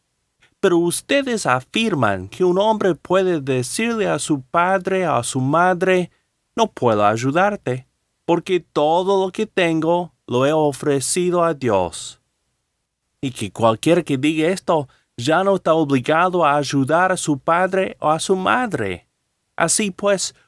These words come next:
ustedes han anulado la palabra de Dios para seguir sus propias tradiciones. Hipócritas. Bien habló el profeta Isaías acerca de ustedes,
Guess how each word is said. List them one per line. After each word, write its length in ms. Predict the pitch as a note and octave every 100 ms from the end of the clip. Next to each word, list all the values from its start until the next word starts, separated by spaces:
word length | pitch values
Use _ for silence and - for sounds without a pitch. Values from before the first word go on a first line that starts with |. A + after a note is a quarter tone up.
| _
ustedes 1080 | - E3+ D#3+ - - G#3+ A#3 F3 E3 - - _ -
han 280 | D#3+ E3+ -
anulado 920 | C#3+ D#3+ D3+ C#3 C#3+ G3 F#3 E3 E3
la 220 | D#3+ D3
palabra 560 | D#3 D#3 D#3 E3 E3+ E3
de 220 | E3 D#3
Dios 560 | F3 G3+ D3 D#3 - - _ _ _ _
para 240 | D#3 D3
seguir 580 | C3 D#3 D3+ G#3 F#3+ D#3+
sus 280 | - E3+ D#3
propias 580 | - G#3 C#3+ A#2+ A#2+ B2
tradiciones. 1040 | C3 B2+ C3 B2+ C#3 C3+ B2 E2+ E2 - _ _ -
Hipócritas. 1700 | F#3+ F3 _ G#3+ G#3 F#3+ D#3 C#3 A#2 - F#2+ F2+ E2 - - - - _ _ _ _
Bien 480 | A#2+ C#3 G3 G#3+ G3+
habló 560 | D3 A#2+ A#2 D3+ G3 F3
el 100 | C3+
profeta 640 | A#2 A2+ - F3+ G3+ E3+
Isaías 840 | C#3 C3 - A#2 A#2+ E3 G3 F#3+ C#3+
acerca 560 | A#2+ - F3 F#3 F3+
de 120 | D#3+
ustedes, 840 | D#3 D3 - D3 C#3+ A#2 F2+ -